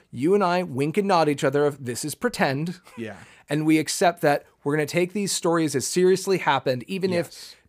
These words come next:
Speaker 1: no, lights, light doesn't just go out so far. The lightsaber shouldn't be able to stop. Like, physics tells me that, but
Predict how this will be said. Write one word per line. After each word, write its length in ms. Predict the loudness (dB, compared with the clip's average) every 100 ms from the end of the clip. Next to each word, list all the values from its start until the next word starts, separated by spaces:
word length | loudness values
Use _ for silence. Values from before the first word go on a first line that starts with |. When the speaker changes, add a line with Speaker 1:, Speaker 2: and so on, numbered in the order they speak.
| _ -20 -18 -4
Speaker 1:
no, 280 | 2 4 4
lights, 560 | 4 2 0 -6 -8 -12 _ -16
light 340 | -2 2 4
doesn't 240 | 4 2 0
just 140 | 0
go 140 | 4 6
out 120 | 4
so 120 | 0
far. 200 | 2 0
The 60 | 2
lightsaber 420 | 0 2 2 0
shouldn't 220 | -2 -2
be 80 | 0
able 100 | -2
to 60 | -2
stop. 280 | -6 -8 -8
Like, 180 | -10 -10 -10 -20
physics 420 | 2 2 2 -2
tells 280 | 2 2 4
me 80 | 4
that, 240 | 4 4
but 160 | -2